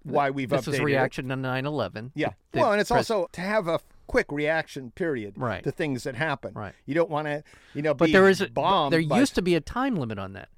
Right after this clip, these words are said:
Speaker 2: They
Speaker 1: Yeah.
Speaker 2: had six months to justify their actions.
Speaker 1: Yeah.
Speaker 2: And
Speaker 1: And
Speaker 2: with,
Speaker 1: then Congress
Speaker 2: and then
Speaker 1: has to
Speaker 2: Congress
Speaker 1: vote.
Speaker 2: had
Speaker 1: Yeah.
Speaker 2: to approve it.
Speaker 1: Exactly.
Speaker 2: And I think it's still in place. It's just that Congress ignores the responsibility, and the president pretends like it's not there.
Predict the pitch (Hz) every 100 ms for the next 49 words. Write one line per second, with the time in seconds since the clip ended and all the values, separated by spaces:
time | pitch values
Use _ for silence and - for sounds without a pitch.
0 | - - - 170 202 190 - - 220 -
1 | 175 208 - - - - 160 123 180 -
2 | 151 - 135 127 127 143 175 190 - 107
3 | 82 - 139 - _ - - 147 147 117
4 | 131 190 165 170 175 147 160 160 135 160
5 | 170 156 - 143 156 120 - 139 127 240
6 | - 107 139 107 170 160 262 240 - -
7 | 190 151 - 208 175 - - - 156 185
8 | 170 - 180 175 160 - _ _ - 160
9 | 147 165 220 277 156 101 - - 131 123
10 | 120 - 113 104 127 113 110 131 139 -
11 | 156 156 151 143 147 - 147 143 147 139
12 | - 139 117 - 139 104